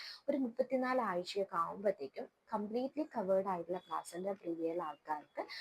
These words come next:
സ്റ്റിറോയിഡ് ഇഞ്ചക്ഷൻ കൊടുത്ത് ബേബിക്ക് മെച്യൂരിറ്റി പെട്ടെന്ന് വരുത്താൻ വേണ്ടി നോക്കും. Because in case എന്തെങ്കിലും ബ്ലീഡിങ്ങോ കാര്യങ്ങളോ ഉണ്ടായാൽ പെട്ടെന്ന് ഡെലിവറി ചെയ്യാൻ വേണ്ടിയിട്ടാണ്. ഇനി mode of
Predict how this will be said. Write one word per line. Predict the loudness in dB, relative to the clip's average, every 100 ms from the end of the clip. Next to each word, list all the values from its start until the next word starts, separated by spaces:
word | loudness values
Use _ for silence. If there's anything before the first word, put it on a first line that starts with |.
| -12
സ്റ്റിറോയിഡ് | -6 0 4 6 6
ഇഞ്ചക്ഷൻ | 4 0 -4 -4
കൊടുത്ത് | -2 -4 -4 2
ബേബിക്ക് | 6 6 4 -4
മെച്യൂരിറ്റി | -4 -4 -4 -2 -2 -2
പെട്ടെന്ന് | -6 -6 -8 -6
വരുത്താൻ | -8 -8 -8
വേണ്ടി | -8 -6
നോക്കും. | -6 -6 -10 -10
Because | -10 -8 -2 0
in | 0
case | 4 4 4
എന്തെങ്കിലും | -2 -2 -2 -4
ബ്ലീഡിങ്ങോ | -4 -4 -4 -4 -4
കാര്യങ്ങളോ | -2 -4 0 4 2
ഉണ്ടായാൽ | 2 -12 -6 -4
പെട്ടെന്ന് | -4 -4 0
ഡെലിവറി | 2 0 -2 -6
ചെയ്യാൻ | -4 -4 -6
വേണ്ടിയിട്ടാണ്. | -8 -12 -14 -12 -10 -10 -10 -18 _ -20 -18 -16 0
ഇനി | 2
mode | 4 4 4
of | 8